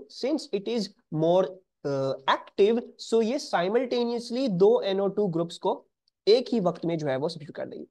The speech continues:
Then you're going to have two separate products form over here।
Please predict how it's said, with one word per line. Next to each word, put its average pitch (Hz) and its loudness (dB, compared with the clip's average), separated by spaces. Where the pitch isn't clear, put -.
Then 160 6
you're 185 8
going 180 4
to 196 0
have 190 -2
two 262 2
separate 185 -2
products 147 0
form 139 -2
over 127 -4
here। 202 2